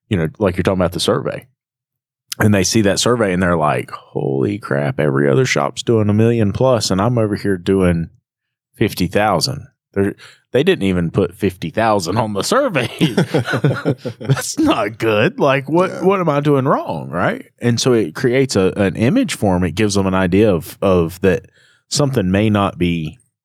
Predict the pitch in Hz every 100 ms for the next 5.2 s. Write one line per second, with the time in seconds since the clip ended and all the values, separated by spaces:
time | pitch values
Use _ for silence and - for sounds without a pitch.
0 | _ 90 87 76 - _ - 87 85 73
1 | - _ - - - - - - - _
2 | _ _ 87 113 104 - 76 76 65 -
3 | 69 60 - - 104 156 - _ _ 190
4 | 262 71 - 156 - 196 147 151 127 -
5 | 123